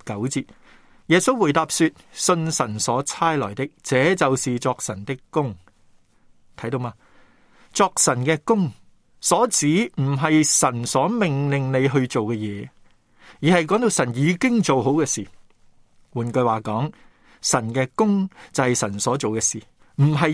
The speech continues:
要你去做嘅事。呢個就係神嘅工，唔係人嘅工。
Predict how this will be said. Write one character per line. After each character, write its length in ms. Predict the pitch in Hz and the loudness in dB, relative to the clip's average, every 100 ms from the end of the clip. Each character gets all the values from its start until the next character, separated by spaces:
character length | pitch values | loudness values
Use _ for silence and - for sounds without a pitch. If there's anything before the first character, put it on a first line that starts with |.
| 170 | 4
要 120 | 170 | 2
你 420 | 160 127 117 143 143 | 2 2 4 4 4
去 260 | 135 127 | 2 0
做 180 | 123 107 | -2 -4
嘅 120 | 110 | -4
事。 180 | - 143 _ _ _ _ _ _ _ _ _ - | -10 -12 _ _ _ _ _ _ _ _ _ 2
呢 160 | 190 185 | 4 4
個 120 | 139 | 2
就 80 | 113 | 0
係 60 | |
神 200 | 107 101 | -4 -8
嘅 100 | 110 | -10
工， 220 | 107 135 110 _ _ _ _ _ _ | -6 -8 -8 _ _ _ _ _ _
唔 80 | 123 135 | 0 2
係 200 | 135 135 | 2 0
人 200 | 117 107 | -2 -6
嘅 100 | 123 | -6
工。 220 | 123 147 | -4 -6